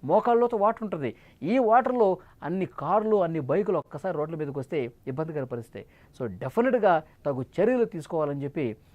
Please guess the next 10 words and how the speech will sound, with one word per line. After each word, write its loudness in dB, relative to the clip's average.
కంపెనీస్ -4
కూడా 0
చెప్పినటువంటి -8
పరిస్థితి -8
ఉన్న -2
నేపథ్యంలో -2
అధికారులు 0
అందుకు -4
తగ్గట్టుగా 2
ఏర్పాట్లన్నీ -4